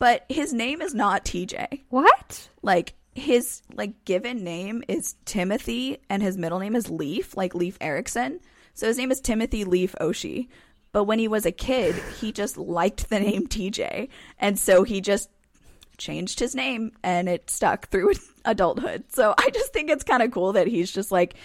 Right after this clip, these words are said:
Speaker 1: created this whole new name for himself.
Speaker 2: I love it.
Speaker 1: So I thi-, I think that makes it pretty
Speaker 2: I think
Speaker 1: cool.
Speaker 2: I would change my name, too, if it was Leaf.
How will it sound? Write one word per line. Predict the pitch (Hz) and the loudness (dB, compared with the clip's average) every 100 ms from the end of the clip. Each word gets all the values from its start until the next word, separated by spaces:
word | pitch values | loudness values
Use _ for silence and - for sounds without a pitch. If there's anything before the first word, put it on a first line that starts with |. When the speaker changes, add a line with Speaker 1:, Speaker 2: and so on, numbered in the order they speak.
| - - | -20 -18
Speaker 1:
created | - 214 175 156 175 170 185 | -4 0 2 4 4 2 2
this | 165 202 - - | -2 -2 -10 -10
whole | - 165 165 139 | -2 0 0 -4
new | 165 175 165 | -4 -4 -4
name | 160 151 190 | -4 -4 -4
for | - 214 | -4 -4
himself. | 170 190 - 262 | -4 -6 -6 -4
Speaker 2:
I | 208 | -2
love | 220 190 | -2 -6
it. | - - | -8 -4
Speaker 1:
So | - - - | -4 -4 -6
I | - | -2
thi-, | - - - - - | -2 -4 -14 -8 0
I | - | 2
think | 226 190 | 2 -2
that | - | -2
makes | - 185 | -4 -6
it | - - | -4 -2
pretty | - | 0
Speaker 2:
I | 226 | 2
think | 247 | 4
Speaker 1:
cool. | 247 | 4
Speaker 2:
I | |
would | 233 220 | 2 2
change | 214 208 208 | -2 -2 -2
my | 190 | -4
name, | 185 180 | -4 -6
too, | - 214 | -6 -6
if | 196 | -6
it | - | -10
was | 190 - | -12 -10
Leaf. | 185 190 - - | -10 -10 -14 -20